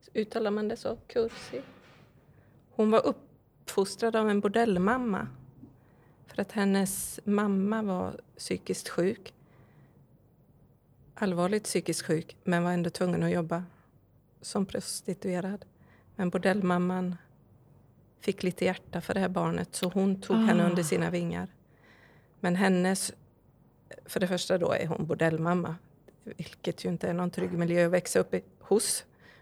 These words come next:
Speaker 1: Och sönerna till den här bordellmamman var drogmissbrukare, så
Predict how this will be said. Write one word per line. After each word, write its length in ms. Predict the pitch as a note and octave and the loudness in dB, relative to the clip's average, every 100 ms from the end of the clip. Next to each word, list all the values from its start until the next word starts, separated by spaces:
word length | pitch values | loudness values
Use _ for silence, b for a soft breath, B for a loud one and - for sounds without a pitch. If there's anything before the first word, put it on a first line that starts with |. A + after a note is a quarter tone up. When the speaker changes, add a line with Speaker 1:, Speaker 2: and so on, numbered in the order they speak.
| b - | b -8
Speaker 1:
Och 140 | F3+ | -6
sönerna 720 | - G3+ F#3 E3+ F3 F#3 G3 G3 - _ | -2 2 2 2 0 0 -2 -4 -14 _
till 280 | - F#3 F3+ | -6 -4 -2
den 160 | F3+ F3+ | -2 -4
här 80 | F3 | -4
bordellmamman 680 | F3+ F3+ F3 F3 F3+ F3+ F3+ | -4 -4 -4 -4 -6 -6 -6
var 240 | F3 F3 - b b b b b b - - _ | -6 -6 -12 b b b b b b -20 -20 _
drogmissbrukare, 1200 | - F3 E3 D#3+ - - - - - - - - - - | -2 -2 -2 -4 -6 -8 -4 -4 -4 0 2 2 0 -10
så 320 | - - G3 | -18 -10 -8